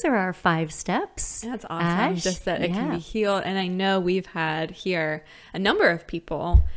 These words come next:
Speaker 2: that have, like, really been helped and they've healed from this. And one,
Speaker 1: Yes.
Speaker 2: there's one client in particular I'm thinking of who had, like, active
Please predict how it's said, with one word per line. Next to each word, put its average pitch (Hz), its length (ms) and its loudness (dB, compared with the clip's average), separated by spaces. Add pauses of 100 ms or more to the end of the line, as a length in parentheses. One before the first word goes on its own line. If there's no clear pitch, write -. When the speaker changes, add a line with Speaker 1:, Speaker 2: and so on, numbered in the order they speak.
(140)
Speaker 2:
that 180 180 0
have, 175 680 -6 (180)
like, 180 240 -10 (220)
really 196 460 2
been 151 580 -2
helped - 400 -6
and 160 220 0
they've 160 260 2
healed 175 460 0
from 156 320 -6
this. - 480 -4 (280)
And 175 160 4
one, 180 220 6
Speaker 1:
Yes. 180 200 2
Speaker 2:
there's - 180 -4
one 233 100 0
client 160 240 -2
in 165 60 -6
particular 175 400 -6
I'm 151 120 -4
thinking 175 300 -4
of 156 180 -2 (120)
who 175 400 2 (420)
had, 190 340 2 (120)
like, 180 200 -4
active 170 640 2